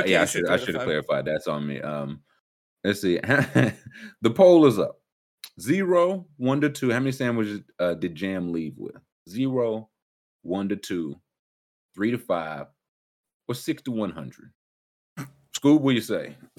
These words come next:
Speaker 2: Cast your
Speaker 1: Uh,
Speaker 2: vote.
Speaker 1: I'm gonna say, I'm going with three to five.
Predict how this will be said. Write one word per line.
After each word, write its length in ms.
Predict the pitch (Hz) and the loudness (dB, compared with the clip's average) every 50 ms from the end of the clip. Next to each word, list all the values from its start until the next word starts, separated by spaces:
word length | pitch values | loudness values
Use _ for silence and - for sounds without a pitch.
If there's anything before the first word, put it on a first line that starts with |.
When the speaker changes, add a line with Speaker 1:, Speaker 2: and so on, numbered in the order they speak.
| - - - 170 143 - _ _ | -20 -18 -18 -18 -20 -20 _ _
Speaker 2:
Cast 280 | - 135 165 165 160 143 | 4 6 6 6 4 2
your 80 | 117 95 | -2 -2
Speaker 1:
Uh, 20 | |
Speaker 2:
vote. 260 | 104 85 73 - - _ _ _ _ _ _ _ _ _ | -4 -6 -6 -6 -14 _ _ _ _ _ _ _ _ _
Speaker 1:
I'm 200 | - 339 392 392 | 2 2 2 2
gonna 160 | 415 349 247 | -2 -4 -4
say, 680 | 208 - - - - - 202 180 170 165 160 160 156 151 151 - _ - | -2 -2 0 0 0 4 4 6 6 6 6 6 4 4 2 -2 _ 2
I'm 160 | 320 339 320 | 2 2 2
going 220 | 269 302 277 247 220 | 0 -2 -2 0 0
with 160 | 208 185 - | -4 -4 -4
three 300 | - - 180 175 180 170 | -8 -10 -6 -4 -4 -4
to 80 | 151 147 | -4 -6
five. 420 | 131 - 131 - 58 - - - | -8 -8 -10 -10 -10 -12 -14 -16